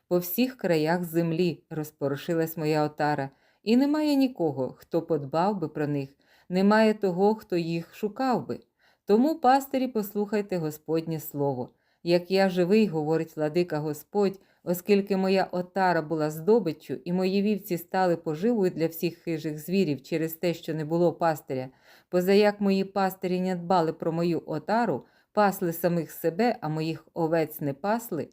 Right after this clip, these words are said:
тому ви, пастирі, слухайте Господнє слово. Так говорить владика Господь. Ось я виступаю проти пастирів і притягну їх до відповідальності за мою отару.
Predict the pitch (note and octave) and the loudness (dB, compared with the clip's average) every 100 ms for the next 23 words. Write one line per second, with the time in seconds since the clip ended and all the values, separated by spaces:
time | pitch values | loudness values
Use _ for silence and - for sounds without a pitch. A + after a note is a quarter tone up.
0 | _ _ _ - A#3 C#4 D#4+ G#3 A#3+ B3 | _ _ _ 2 4 4 2 4 2 4
1 | A3+ A#3 A#3 A3+ G#3+ G#3+ F3+ G3 A3 A3 | 2 2 0 -2 -2 -4 -2 0 0 0
2 | G3 D#3 D3+ - D#3+ E3 E3 D3+ - D3 | 0 -2 -4 -4 -2 -2 -4 -8 -4 0
3 | C#3 C3 B2 _ _ _ - F3+ G#3 G#3+ | 0 -2 -6 _ _ _ 0 2 4 4
4 | A3 A3 A3+ A3+ D3+ C#3+ C#3+ D3 - D#3 | 4 4 2 0 -4 -4 -2 -6 -6 -6
5 | D3+ - - C3 C3 _ _ _ - F#3 | -8 -10 -8 -8 -8 _ _ _ -2 4
6 | A#3 A#3 G#3+ G#3 - G3 G3+ G#3 G3+ G3 | 4 4 2 2 0 -2 2 2 2 2
7 | F#3+ G3+ G3 F3+ F3 G3 - G3+ G3+ - | 0 2 0 -2 -2 -2 -2 -2 -2 -4
8 | F3+ F3 F3 E3+ D#3+ F#3+ F#3+ E3+ F3 F3 | -4 -2 0 0 0 2 2 2 2 0
9 | - E3+ E3+ G#3 A3+ E3 C#3+ - C#3+ D3+ | -2 -4 0 2 4 2 -4 -8 -6 -4
10 | D3+ D3+ D#3+ - E3+ F3 F3 C#3+ C3 | -2 -2 -4 -4 -6 -2 0 0 -2